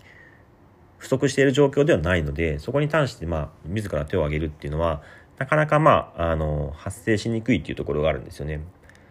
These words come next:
で、これは、あのー、まあ、いろんな形で言われてるんですけれども、まあ、近いものとしては、あの、傍観者効果っていうところがあって、まあ、社会心理学の用語で一つであるんですけども、まあ、集団心理としてやはり、その自分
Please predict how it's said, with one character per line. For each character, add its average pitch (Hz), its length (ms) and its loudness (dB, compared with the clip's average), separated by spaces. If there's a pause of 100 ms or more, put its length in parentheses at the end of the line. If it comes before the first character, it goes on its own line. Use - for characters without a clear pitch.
(160)
で、 - 80 -8
こ 180 80 2
れ 190 80 6
は、 196 360 4
あ 87 180 4
の 80 720 0
ー、 76 40 -10 (180)
ま 135 60 4
あ、 - 20 6
い 127 40 4
ろ 147 100 6
ん - 20 4
な 156 80 2
形 147 280 2
で 139 60 2
言 135 80 4
わ 135 60 6
れ 135 100 4
て 139 80 0
る 110 100 2
ん 80 40 -2
で 73 80 -2
す 73 100 -10
け - 80 -10
れ 73 60 -4
ど 80 80 -4
も、 85 260 0 (480)
ま 160 80 -2
あ、 151 60 0
近 - 240 0
い 135 180 0 (960)
も 107 140 2
の 110 60 2
と 92 120 0
し 76 60 -8
て 78 100 -4
は、 82 300 2 (100)
あ 80 140 -4
の、 78 80 -2
傍 107 240 2
観 117 220 2
者 117 140 2
効 104 180 2
果 62 120 -2
っ - 80 -12
て - 120 -10
い - 20 -6
う 64 40 -6
と - 80 -14
こ 65 100 -6
ろ 69 80 -2
が - 80 -6
あ - 20 -6
っ 76 40 -8
て、 87 440 2 (540)
ま 117 100 2
あ、 - 20 2
社 - 140 -2
会 113 140 6
心 123 140 -2
理 113 80 2
学 82 160 4
の 73 100 -2
用 80 120 0
語 82 80 2
で 76 100 -2
一 - 220 -2
つ 85 100 -6
で 78 60 2
あ 76 60 2
る 73 60 -2
ん 71 40 -6
で 73 60 -12
す - 60 -16
け - 80 -8
ど 76 80 -4
も、 90 220 -2
ま 131 80 -2
あ、 - 20 0
集 175 140 2
団 170 160 4
心 170 160 -2
理 120 100 2
と 78 120 -2
し - 80 -8
て 82 60 -2
や 82 60 0
は 87 80 0
り、 76 140 -2 (480)
そ - 140 -6
の 92 80 2
自 95 160 2
分 107 320 2